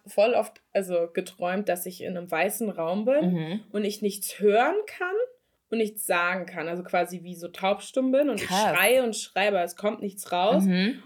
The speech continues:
Speaker 1: und ich höre nichts. Das war immer wie so ein, so ein Sto-, also es war so
Speaker 2: Ja.
Speaker 1: wirklich so ein Raum von nichts einfach.
Speaker 2: Okay.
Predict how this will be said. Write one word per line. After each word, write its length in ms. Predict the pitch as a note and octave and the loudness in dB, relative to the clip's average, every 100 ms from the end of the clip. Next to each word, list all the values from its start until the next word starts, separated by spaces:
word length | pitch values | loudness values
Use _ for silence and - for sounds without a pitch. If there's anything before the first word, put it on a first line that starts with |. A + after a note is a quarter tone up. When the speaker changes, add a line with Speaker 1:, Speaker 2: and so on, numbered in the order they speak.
| - | -6
Speaker 1:
und 100 | G3+ | -4
ich 260 | G3 - | -4 -6
höre 340 | F3 A#3+ B3 G#3+ | 2 6 6 6
nichts. 220 | F3+ F#3 | 2 -2
Das 100 | G3 | -2
war 100 | G#3+ | 0
immer 200 | A3+ A3 | 0 -2
wie 80 | G#3+ | 0
so 120 | G3+ | 0
ein, 180 | G#3 F#3+ | 0 -2
so 80 | G#3 | -4
ein 80 | G3+ | -4
Sto-, 180 | - | -4
also 160 | - G#3+ | -4 -2
es 140 | G#3 | 0
war 180 | A3+ B3 | 2 2
so 80 | A#3+ | 4
Speaker 2:
Ja. 240 | F#3 F3+ E3+ | 4 4 2
Speaker 1:
wirklich 280 | G#3+ G#3+ | -2 -4
so 80 | - | -4
ein 80 | G#3 | -2
Raum 400 | F#3+ F#3 B3 C#4+ | 0 0 0 0
von 400 | C#4+ A#3 G#3+ G3+ | -4 -4 -2 2
nichts 560 | G3 G3 - - - - | 2 2 -4 -16 -18 -10
einfach. 600 | D3+ D#3 - C#3+ C#3+ - | -10 -8 -6 -8 -8 -12
Speaker 2:
Okay. 540 | E3 E3 D#3 D#3 F3+ | -12 -8 -6 -4 -6